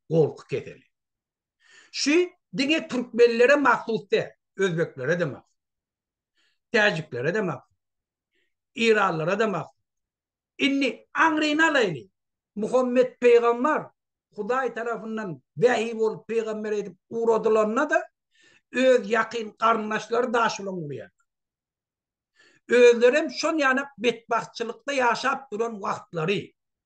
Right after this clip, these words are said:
Bir tofor, arakhor, neme,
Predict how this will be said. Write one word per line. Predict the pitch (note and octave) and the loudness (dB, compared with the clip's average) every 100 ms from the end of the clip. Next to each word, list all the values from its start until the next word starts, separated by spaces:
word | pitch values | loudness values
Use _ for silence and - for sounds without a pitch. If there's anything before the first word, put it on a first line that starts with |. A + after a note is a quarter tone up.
| _ _ _ _ - | _ _ _ _ -6
Bir | F#3 D4+ - | 0 0 2
tofor, | B3+ G#3+ G#3+ E3 - _ _ _ _ _ _ _ _ - | 0 2 2 0 -12 _ _ _ _ _ _ _ _ -2
arakhor, | A#3 A#3+ - D#3+ A#3 B3+ A3 D#3 _ _ _ _ _ _ _ _ _ _ _ | 2 2 0 -2 4 6 4 0 _ _ _ _ _ _ _ _ _ _ _
neme, | G3 A3+ A#3+ C4 B3+ G3+ D#3+ | -2 -2 2 2 2 -2 -6